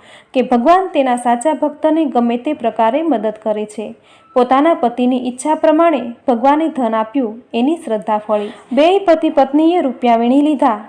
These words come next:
ને તેને એક ખાલી કોઠીમાં રાખી દીધા ને જે હીરા હતા તે સુથારે એક હાટિયામાં સાચવીને રાખી દીધા.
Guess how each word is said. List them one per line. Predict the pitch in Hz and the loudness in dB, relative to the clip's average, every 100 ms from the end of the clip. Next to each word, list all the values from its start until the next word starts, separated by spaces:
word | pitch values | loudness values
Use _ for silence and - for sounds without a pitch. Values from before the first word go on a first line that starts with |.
| - | -4
ને | 233 | -4
તેને | 226 254 294 | 0 0 2
એક | 285 240 - | 0 -4 -2
ખાલી | 233 262 | 0 0
કોઠીમાં | 277 226 220 233 294 339 | 0 -2 -2 -2 0 0
રાખી | 240 214 214 | -2 -4 -8
દીધા | 202 202 220 240 _ - | -8 -6 -8 -8 _ -4
ને | 220 | -4
જે | 220 240 | 0 0
હીરા | 247 254 262 | 2 2 4
હતા | 277 294 285 208 - - - 311 | 4 4 2 0 -12 -20 -8 0
તે | 359 | 0
સુથારે | 359 311 302 311 320 | 0 -2 0 2 2
એક | - 285 220 | 0 -4 -2
હાટિયામાં | 233 233 247 254 302 | -2 0 0 2 0
સાચવીને | 330 226 214 233 240 339 359 | -2 -2 -2 -2 -2 -2 -2
રાખી | 233 - 220 | -4 -4 -8
દીધા. | 208 202 208 | -8 -8 -10